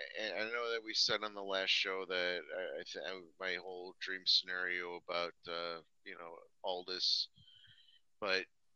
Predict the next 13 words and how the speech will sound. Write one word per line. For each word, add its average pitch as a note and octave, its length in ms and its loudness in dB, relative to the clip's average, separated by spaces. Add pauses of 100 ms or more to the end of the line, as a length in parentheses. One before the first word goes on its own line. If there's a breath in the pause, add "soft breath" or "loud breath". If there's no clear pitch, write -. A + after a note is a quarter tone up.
(380)
you G#2+ 280 -4
did D#3 220 8
hear C3+ 640 4 (380)
M A2 200 0
J G#2 260 4
F F#2+ 240 6
in C3 160 2
this G#2+ 220 0 (100)
promo F#2 580 -2 (220)
name F2 240 0
drop F#2 240 4 (100)
Tully, G2+ 400 6 (300)
so E2+ 580 2